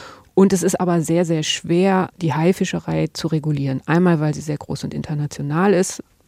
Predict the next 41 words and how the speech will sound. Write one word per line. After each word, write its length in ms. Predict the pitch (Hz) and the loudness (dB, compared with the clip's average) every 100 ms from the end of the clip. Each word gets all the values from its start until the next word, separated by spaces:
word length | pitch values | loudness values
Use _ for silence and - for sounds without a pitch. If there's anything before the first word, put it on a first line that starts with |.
| - | -16
Je 120 | - | -8
internationaler, 840 | 143 139 147 143 - 143 139 139 135 | -6 -4 -4 -6 -6 -6 -4 -4 -4
je 140 | 143 | -8
schwieriger, 540 | - 160 170 160 151 | -6 -4 -2 -2 -4
weil 140 | 143 139 | -4 -6
sich 260 | 139 - - | -6 -10 -10
immer 200 | 143 147 | -6 -4
mehr 280 | 139 139 139 | -2 -2 -4
Politiker 640 | - 139 147 - - 143 | -6 -10 -8 -12 -8 -6
dann 240 | 135 135 - | -4 -6 -2
einigen 420 | 147 180 165 170 | 0 0 0 0
müssen. 300 | 170 - 165 | 0 0 -4
Und 160 | - | -4
dann 80 | 143 | -8
kommt 320 | - 143 139 | -4 -6 -6
in 100 | - | -6
den 100 | 143 | -4
seltensten 460 | 139 143 170 139 147 | -2 -4 -4 -8 -10
Fällen 400 | - 147 151 147 | -2 0 0 -2
der 100 | 139 | -4
beste 360 | 143 151 - 180 | -4 -6 -6 -4
Kompromiss 500 | 170 170 165 165 - | -4 -4 -2 -2 -2
dabei 220 | 165 - | -4 -4
raus, 300 | - 156 - | -2 -4 -4
sondern 340 | 143 139 139 - | -6 -6 -8 -10
meistens 380 | - 143 - - | -6 -6 -6 -10
der 80 | - | -10
schwächste. 480 | - 170 190 - 185 - - - - - - - - | -2 0 0 0 -2 -2 -14 -16 -16 -16 -16 -16 -10
Und 160 | - 175 | -2 0
das 100 | 165 | 0
Zweite 320 | - 151 175 | -2 0 2
ist, 140 | 190 147 | 2 0
die 80 | |
legen 440 | 135 147 165 160 143 - | 0 0 0 -2 -4 -10
eben 220 | - 143 | -6 -2
nicht 240 | 143 165 - | 0 -2 0
Hunderttausende 600 | 165 151 - 156 151 151 | -2 -2 0 0 0 -4
von 240 | - - | -6 -8
Eiern 400 | - 165 185 180 | -2 0 2 0
pro 280 | - - 165 | -2 -2 -2
Fortpflanzungsvorgang, 1200 | - 160 - - 160 165 160 - 160 160 156 156 | 0 -4 -4 -6 -4 -6 -8 -2 -2 0 -2 -4